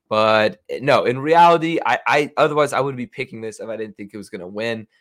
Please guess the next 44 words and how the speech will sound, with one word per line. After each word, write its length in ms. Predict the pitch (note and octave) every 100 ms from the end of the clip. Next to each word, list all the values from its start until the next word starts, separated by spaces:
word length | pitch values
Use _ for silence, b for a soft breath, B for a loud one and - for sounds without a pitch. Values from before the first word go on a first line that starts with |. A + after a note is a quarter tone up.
| _ _
But 420 | A#2 A2 G#2+ G2+
this 240 | A#2 E3 -
line 600 | A2+ B2+ D3 D#3+ E3 D#3+
is 260 | B2 A2+ G2
just 300 | A#2 G#2+ _
preposterous. 800 | - - G#2 A2 - G2 C2 -
This 240 | B2+ B2+
is 240 | C3+ G#2 _ _ _ _
an 100 | C3+ C3
F 180 | D#3+ F3
C 300 | - D#3+ C3+
S 220 | C3+ C#3
type 360 | - B2+ G#2 _
game 320 | G2+ G#2 F#2+
line. 320 | F#2+ F#2 D#2+
I'm 120 | G2
sure 240 | B2 D#3+ D3
Georgia 480 | G#2 C#3+ D#3+ C3+ C#3
would 180 | C#3
barely 300 | - C#3+ D3
be 120 | C#3+ C3+
favored, 440 | - C3+ C3 C3 _ _
would 120 | C3+ C3
probably 300 | G3+ A3 G3
be 120 | F3
favored 360 | - F3 E3
by 140 | D3 D3
the 100 | C#3+
same 280 | - C#3+ C3+
amount 320 | C3 C3 G#2
against, 340 | G#2+ A2+ - _ _ _
uh, 460 | _ _ _ - - _
some 300 | - D3+ B2+
random, 420 | C3+ C#3 C3 A2+
I 80 | A2
don't 100 | A2+
know, 100 | G2+
South 320 | - A#2+ A#2+
Dakota 260 | - B2
State, 420 | G#2 - G#2+ G#2 -
something 280 | G#2 G2+
like 180 | F#2+ F2+ F#2+
that. 260 | E2+ - _
But 240 | G#2 G2